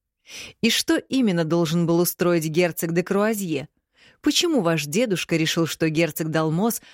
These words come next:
обязательно выгонит жену? Откуда вам известно, в какой день и где находилась миледи?» Маркиза поняла, что наговорила лишнего.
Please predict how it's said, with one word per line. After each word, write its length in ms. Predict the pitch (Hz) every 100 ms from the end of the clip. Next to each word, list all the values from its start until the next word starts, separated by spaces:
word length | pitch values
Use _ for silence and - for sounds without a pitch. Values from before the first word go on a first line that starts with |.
| -
обязательно 640 | 160 165 165 170 170 165 160
выгонит 400 | 170 160 160 139
жену? 460 | 151 156 156 190 - _ _ _ _ -
Откуда 460 | 277 - 302 180
вам 200 | 156 160
известно, 540 | 147 160 156 156 240 247 - _ _
в 120 | -
какой 360 | 233 247 269 220
день 340 | 196 220 160 -
и 100 | 180
где 300 | 165 185 202
находилась 640 | 160 180 165 170 160 -
миледи?» 600 | 180 202 180 139 135 127 _ _ _ _ _ _ _ _ _ _ - - - - -
Маркиза 520 | 165 175 226 214 190
поняла, 380 | 185 175 180 180
что 180 | -
наговорила 560 | 151 151 147 151 156 156
лишнего. 600 | 160 170 - - 135